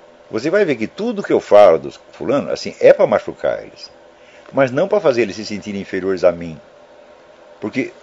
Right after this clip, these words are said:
o que que adianta medi-los por mim? Eles não podem ser eu. Você tá entendendo? Então, se eu vou lá passar um pito no Mino Carta, eu digo, bom, o Mino Carta nunca vai poder ser o Olavo de Carvalho, ele só vai poder ser um Mino Carta melhor.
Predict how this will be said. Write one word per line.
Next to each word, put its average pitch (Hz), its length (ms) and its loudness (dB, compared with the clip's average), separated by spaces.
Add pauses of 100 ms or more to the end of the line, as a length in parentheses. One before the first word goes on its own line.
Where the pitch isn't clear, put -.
(120)
o - 80 -10
que 165 140 0
que 208 80 2
adianta 170 360 4
medi-los 117 500 -2
por 123 240 -4
mim? 101 240 -8
Eles 143 180 -6
não 185 100 -6
podem 196 260 4
ser 165 240 0
eu. 117 240 2 (840)
Você 92 140 -8
tá 101 100 0
entendendo? 123 360 -2 (340)
Então, 143 120 -6
se 170 100 0
eu 175 40 4
vou 180 140 4
lá 165 180 6
passar - 300 2
um 143 60 0
pito 131 320 -10
no 120 60 -6
Mino 120 260 -4
Carta, 95 360 2
eu 143 40 -4
digo, 185 140 0
bom, 185 200 6 (480)
o 185 60 -4
Mino 208 260 2
Carta 190 320 6
nunca 208 320 4
vai 151 160 8
poder 139 340 2
ser 143 200 -2
o 160 60 2
Olavo 135 260 8
de 131 40 -12
Carvalho, 151 360 6
ele 107 60 2
só 117 140 2
vai 123 120 8
poder 170 300 0
ser 147 220 -2
um 160 80 -2
Mino 175 280 -4
Carta 156 360 6
melhor. 165 420 6